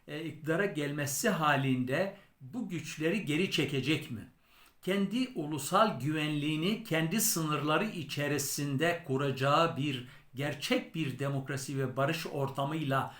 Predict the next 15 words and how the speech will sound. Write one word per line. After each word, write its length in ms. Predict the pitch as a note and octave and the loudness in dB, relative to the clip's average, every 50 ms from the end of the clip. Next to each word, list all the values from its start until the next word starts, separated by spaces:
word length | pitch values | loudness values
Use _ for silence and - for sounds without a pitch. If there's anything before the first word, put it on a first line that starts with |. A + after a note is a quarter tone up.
| - - | -20 -16
sağlayacak 840 | - - - - D#3+ D#3 D#3 D3+ D3+ D3 C#3 C3+ F3 F3+ E3+ - - | -10 -6 -2 2 4 4 4 4 4 2 4 8 8 8 8 8 -2
mıdır? 340 | B2 A2+ - - - - - - - _ - | -6 -8 -8 -10 -16 -18 -20 -20 -20 _ -12
Buna 260 | C3+ F3 G3 F#3+ E3 | -6 -2 -2 0 0
ne 120 | D#3+ F3 G3 | 0 0 0
yazık 440 | F#3 D#3+ C3+ B2+ B2 A#2+ A2 - | 0 0 0 -2 -4 -8 -12 -12
ki 280 | - - D3+ D#3+ D#3+ - - - _ - | -10 -8 -8 -8 -8 -12 -20 -20 _ -6
bir 280 | C#3+ E3+ E3 E3 - - - | -6 -6 -6 -6 -12 -16 -12
işaret 800 | - C3 - - C3+ B2+ B2 A#2+ C3 D#3 E3 E3 - - - - | -10 -10 -8 -6 -6 -4 -4 -2 -2 -2 -4 -4 -8 -14 -12 -4
yok. 440 | B2 C3+ C3+ - - - - - - - - - - - - - - - | -2 0 0 -2 -4 -10 -18 -20 -20 -20 -20 -20 -20 -20 -20 -20 -6 -2
Diğer 220 | D4+ F#4 F4+ - | 0 0 2 2
bir 120 | C4+ A#3+ - | 0 2 2
taraftan 380 | A#3 A3 G#3+ G#3+ - A#3 A3+ | 2 2 2 2 2 0 0
özellikle 520 | G3+ E3+ D3+ E3+ D#3+ E3 A#3 A#3 - B3 G#3+ | 0 0 0 0 -2 0 -4 -2 -2 -2 -2
göçmenler 680 | D#3+ D3+ C#3+ C3+ - D3 D#3 D#3 E3+ F3+ G#3+ C#4 D4 | 0 0 -2 -2 0 0 0 2 2 4 2 4 4
meselesinde 1120 | B3 D#3+ A#2 - - C3 A#2 A#2+ A#2+ - - - B2+ A2 G#2 G#2+ C3+ E3+ G#3 A3+ - - | 2 0 0 -2 -2 -2 -4 -2 -4 -6 -6 -6 -6 -6 -4 -2 0 0 0 0 -2 -10